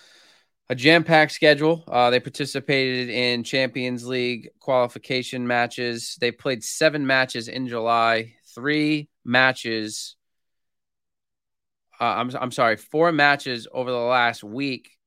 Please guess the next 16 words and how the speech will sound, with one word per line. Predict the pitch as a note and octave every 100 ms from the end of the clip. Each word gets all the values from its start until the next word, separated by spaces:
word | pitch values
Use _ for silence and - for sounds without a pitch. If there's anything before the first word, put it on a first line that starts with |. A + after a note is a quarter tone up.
| _ -
and | A#2 A2+
they've | A#2 A2
played | - C3+ B2+ A#2+
every | B2 D3 D3+
three | C3+ C3 E3+
to | D#3+
four | - D#3 C#3
days | A#2 C3 A#2+ G#2+ - -
since | - C3+ C3+ -
July | A#2+ A2+ A2 G#2+
twelfth. | G#2+ - F#2+ C#2+ _ _
So | - - B2 A2+ G#2+ G#2 - _ _ _ _ _ _ _
simply | - C#3 C3 A#2
a |
jam-packed | B2 A#2+ A2+ B2+ A2+ -
schedule. | A#2+ A#2 A2 A#2 A2+